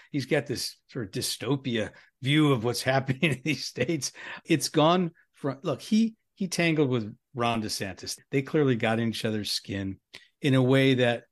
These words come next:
could have been fun if they were happier warriors, you know, it could have, but there was no mirth to it. It was just all venom.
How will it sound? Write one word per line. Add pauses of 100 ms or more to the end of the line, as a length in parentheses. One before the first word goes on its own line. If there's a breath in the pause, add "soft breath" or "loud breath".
(200)
could
have
been
fun (140)
if
they
were
happier
warriors,
you
know,
it
could
have,
but
there
was
no
mirth (260)
to
it.
It
was
just
all (380 loud breath)
venom.